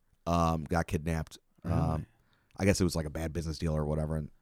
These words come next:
Speaker 1: and, uh, they were holding him for ransom and then
Speaker 2: Sounds
Speaker 1: stabbed
Speaker 2: like a,
Speaker 1: him.
Speaker 2: sounds like a bad business deal.
Speaker 1: And then, like, stabbed him and then threw him, like, in a horse and carriage and, you know, sent him on his way.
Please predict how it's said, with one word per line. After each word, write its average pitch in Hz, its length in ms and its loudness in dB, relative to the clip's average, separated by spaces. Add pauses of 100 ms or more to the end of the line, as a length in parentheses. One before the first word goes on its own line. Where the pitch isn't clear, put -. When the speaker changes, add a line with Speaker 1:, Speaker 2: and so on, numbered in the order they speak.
(120)
Speaker 1:
and, 78 320 -6
uh, 69 220 -6
they 87 80 -2
were 85 160 -4
holding 87 240 2
him 80 80 -2
for 73 120 -6
ransom 82 360 0
and 85 100 0
then 85 100 0
Speaker 2:
Sounds 123 160 6
Speaker 1:
stabbed 143 280 10
Speaker 2:
like 101 60 10
a, - 20 10
Speaker 1:
him. 90 60 6
Speaker 2:
sounds 160 180 4
like 113 100 0
a 95 40 -4
bad 107 280 2
business 113 360 -4
deal. 110 160 -2 (100)
Speaker 1:
And 127 100 6
then, 123 180 8
like, 123 200 6
stabbed 170 300 8
him 131 160 8
and 110 100 4
then 110 120 6
threw 117 180 8
him, 113 160 4
like, 95 180 6
in 92 80 2
a 87 40 4
horse 98 280 6
and 85 140 -2
carriage 90 500 6
and, 82 480 2 (240)
you 95 140 4
know, 85 80 2
sent 95 180 6
him 90 100 4
on 80 120 2
his 80 100 -6
way. 82 280 -2